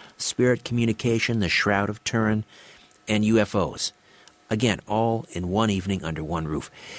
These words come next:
For more infor-, uh, for more information, visit follow the truth dot T V. And again, call the box office at nine zero five,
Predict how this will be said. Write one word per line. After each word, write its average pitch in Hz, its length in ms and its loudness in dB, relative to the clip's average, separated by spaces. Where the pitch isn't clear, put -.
For 120 180 4
more 135 240 6
infor-, 123 320 -2
uh, 110 120 0
for 110 160 -2
more 117 160 2
information, 110 720 0
visit 110 480 0
follow 127 680 0
the 131 220 0
truth 90 560 -4
dot 92 460 0
T 139 220 2
V. 101 360 -2
And 90 120 -2
again, 92 320 0
call 98 160 0
the 90 80 0
box 85 280 0
office 80 300 -4
at 80 100 -8
nine 90 340 0
zero 90 340 0
five, - 460 -6